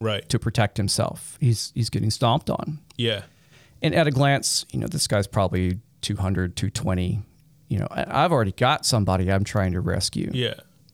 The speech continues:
Speaker 2: And here's this guy on the ground in clear distress.
Speaker 1: And the people around him are just
Speaker 2: Everybody's just dancing around. So I start screaming, you know, "Help him up. Somebody get him up. He's
Speaker 1: Yeah.
Speaker 2: in trouble."
Speaker 1: Yeah.
Speaker 2: No one,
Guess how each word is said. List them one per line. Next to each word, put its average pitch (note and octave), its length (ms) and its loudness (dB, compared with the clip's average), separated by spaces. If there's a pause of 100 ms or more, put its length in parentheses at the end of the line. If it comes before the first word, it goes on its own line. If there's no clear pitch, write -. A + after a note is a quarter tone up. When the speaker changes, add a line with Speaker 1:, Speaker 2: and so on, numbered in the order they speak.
(280)
Speaker 2:
And A#2+ 100 2
here's B2+ 240 4
this A#2 140 0
guy A2 200 4
on F#2+ 80 4
the F2+ 60 2
ground A#2 380 2
in A#2 100 2
clear C3+ 320 0
distress. B2 800 -2
Speaker 1:
And D3 80 0
the C3+ 60 0
people C3+ 300 0
around A2+ 280 0
him G#2 80 0
are G#2 100 -2
just - 400 -8 (200)
Speaker 2:
Everybody's C#3+ 480 4
just C3+ 200 0
dancing A2+ 360 2
around. D3 320 4
So - 140 0
I A2 60 2
start - 320 0
screaming, D3+ 680 2
you A2+ 140 4
know, G2+ 320 2 (420)
"Help - 300 0
him B2 280 4
up. - 360 0
Somebody D3+ 580 4
get B2+ 260 2
him A2+ 240 2 (100)
up. - 380 0
He's A2 200 0
Speaker 1:
Yeah. G2 100 0
Speaker 2:
in B2 60 0
trouble." D#3+ 440 0 (120)
Speaker 1:
Yeah. A#2+ 260 -2 (1160)
Speaker 2:
No C#3 280 4
one, C3 480 4